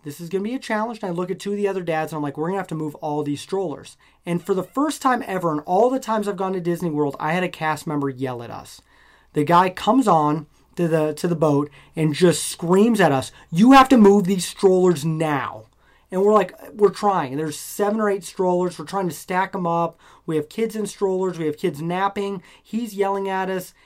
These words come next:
It was ridiculous. Uh, we get 'em all stacked up. One little girl, maybe two and a half years old, gets pinned into the corner. She is crying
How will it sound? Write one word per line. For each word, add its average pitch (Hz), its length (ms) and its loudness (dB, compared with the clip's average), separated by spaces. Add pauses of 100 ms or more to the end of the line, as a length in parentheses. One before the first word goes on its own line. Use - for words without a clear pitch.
(100)
It 233 140 -2
was 254 180 -4
ridiculous. 170 640 -4 (260)
Uh, 160 220 0
we 180 120 -4
get 214 200 0
'em 277 100 0
all 220 140 -4
stacked 208 440 -6
up. 175 220 -2
One 202 380 0
little 285 200 -2
girl, 175 360 -2
maybe 156 280 -8
two 254 220 -8
and 262 80 -2
a 208 60 -8
half 208 260 -8
years 170 180 -6
old, 165 240 -4
gets 160 200 -10
pinned 277 360 0
into 220 140 -4
the 160 100 -8
corner. 175 640 -4 (300)
She 277 340 0
is - 140 -6
crying 226 600 -6